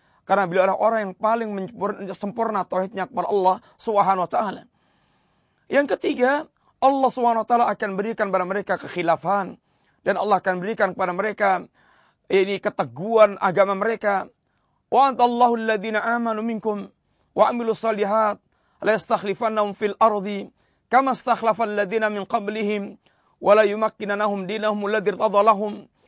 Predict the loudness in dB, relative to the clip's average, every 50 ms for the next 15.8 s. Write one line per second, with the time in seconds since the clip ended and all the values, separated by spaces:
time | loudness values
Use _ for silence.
0 | _ _ _ 4 6 6 6 6 4 2 -2 -4 -4 -2 0 2 2 4 2 0
1 | -2 -2 -4 -4 0 0 0 0 0 -8 -10 -6 -6 -6 -2 2 2 2 2 2
2 | -4 2 2 2 2 2 0 -8 -6 -4 -4 -4 -2 -2 -2 -2 -4 -4 -10 _
3 | _ _ _ _ _ _ _ -6 2 4 4 4 2 0 -4 -4 -4 -4 -2 -4
4 | -4 -4 -2 -2 -4 -4 -2 -2 -4 -2 -2 -4 -4 -4 -4 -4 -4 -8 -8 -4
5 | 2 4 6 6 4 4 -2 -6 -6 -8 -8 -8 -4 -4 -4 -4 -4 -6 -6 -6
6 | -6 -10 -10 -10 -12 -16 -18 _ _ _ _ _ _ _ _ _ _ _ _ _
7 | _ _ _ _ _ 2 4 4 4 6 4 2 2 2 0 0 0 0 0 0
8 | 0 0 0 -2 -4 -6 -2 2 2 4 6 6 6 4 4 2 -2 -6 -4 -4
9 | -4 -2 0 -2 -2 -2 0 0 2 2 2 2 2 0 0 2 0 -2 -2 -2
10 | -6 -10 _ _ _ _ _ _ _ -2 0 0 0 0 -2 0 2 2 2 2
11 | 0 0 0 2 2 2 0 0 2 4 6 6 6 4 2 -2 -8 _ _ _
12 | _ _ _ _ _ _ _ _ _ _ _ _ _ _ _ _ _ _ _ _
13 | _ _ _ _ _ _ _ _ _ _ _ 0 2 2 4 6 6 6 6 4
14 | 0 0 0 0 -2 -2 -2 -2 -2 0 0 0 0 -2 -4 -4 -6 -4 -4 -2
15 | 2 4 4 4 4 4 2 4 4 4 2 2 0 -2 -6 -8